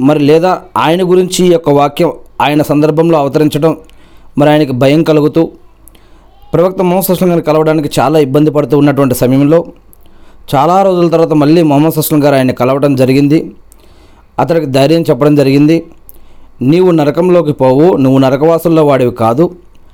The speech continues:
నీవు స్వర్గంలోకి పోతావు" అనే స్వర్గం గురించి బషారత్ ఇవ్వటం జరిగింది. అల్హమ్దులిల్లా.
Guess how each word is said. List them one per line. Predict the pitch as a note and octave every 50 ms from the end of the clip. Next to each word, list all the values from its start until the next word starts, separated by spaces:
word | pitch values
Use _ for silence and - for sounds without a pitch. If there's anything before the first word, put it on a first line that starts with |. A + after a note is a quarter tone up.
| - - - - - -
నీవు | C3 E3 F#3+ G3+ F#3+
స్వర్గంలోకి | - D#3+ C#3 B2 C3 D3+ F#3 G3+ G3+ G3 F3+ E3+ E3+
పోతావు" | C#3+ D3+ D#3 D3+ D#3+ D3+ D3 D3
అనే | D3 C#3+ C3+ B2 B2 C#3 C#3
స్వర్గం | - - D3 D3 D3 D3+ F#3+ G3 G3+ F3
గురించి | E3 E3+ F3 E3+ E3+ -
బషారత్ | C#3+ A2+ A#2 - B2+ - D#3 D#3 D#3+ E3 E3 C#3+
ఇవ్వటం | D3 C3 C3+ B2+ C3+ C3
జరిగింది. | A#2+ A#2 A#2+ A#2 A#2 A2+ A2 B2 A#2+ G#2 - - - - - - - - - - - - - - _ _ _ - -
అల్హమ్దులిల్లా. | G2+ A#2+ A#2 F2+ A2 D3+ E3 D#3 C#3 B2+ B2 A2+ A2 A2+ A2 G2 E2+